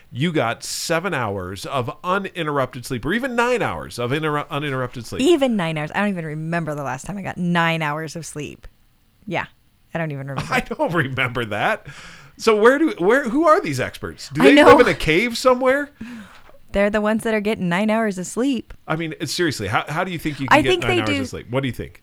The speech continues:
Speaker 2: I do think that, so I would like to focus a little bit on the first part of that, of how to listen to your body.
Speaker 1: Okay.
Speaker 2: Because I do agree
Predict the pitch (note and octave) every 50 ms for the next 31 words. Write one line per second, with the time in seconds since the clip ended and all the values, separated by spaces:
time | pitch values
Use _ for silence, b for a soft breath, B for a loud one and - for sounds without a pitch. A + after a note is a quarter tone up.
0 | _ - G3+ A#3+ C4 D4 B3 D#4 D#4+ E4+ D#4+ - D#4+ C#4+ B3 A3+ - - G3 -
1 | - - - - - C4 A3 G3+ - - A3+ C4+ C#4 A3+ - F3 E3 - - -
2 | F#3 F3+ - F3+ - - G3+ G3+ F#3 F#3+ - - E3 E3 E3 - _ - A3+ A3
3 | - - - - E3+ D#3+ D#3+ D#3 D#3 C#3+ C#3+ - - D#3 - - - G3+ G3 F#3+
4 | F#3+ F#3 F3 F3 F3 E3 - F3 E3 - D3 D3 D3 - B2 G2 - D#2+ - -
5 | b b b - G#2+ F#2 - C#3+ - - _ F#3+ G3+ - G#3 F#3 F#3 E3+ F3+ F3
6 | - - G#3 G#3+ A3 A3 G#3+ - - G3 F#3+ - F3+ F3+ E3+ D#3+ D#3 D3 D#3 -